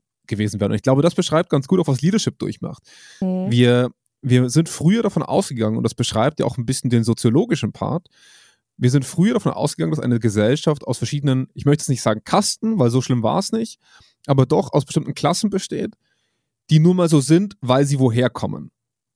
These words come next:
Speaker 1: Ne? Also ein, ein Anführer ist ein Anführer, weil er aus einer Familie von Anführern stammt. Und deswegen ist es ihm Gott gegeben, dass er da reingehört. Und das ist ein,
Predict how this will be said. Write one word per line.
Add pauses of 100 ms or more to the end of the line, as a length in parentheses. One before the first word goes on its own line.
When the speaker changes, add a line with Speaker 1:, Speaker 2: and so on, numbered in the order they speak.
(120)
Speaker 1:
Ne?
Also (340)
ein,
ein
Anführer
ist
ein
Anführer,
weil
er
aus
einer
Familie
von
Anführern
stammt.
Und
deswegen
ist
es
ihm
Gott
gegeben,
dass
er
da
reingehört. (600)
Und (960)
das
ist
ein,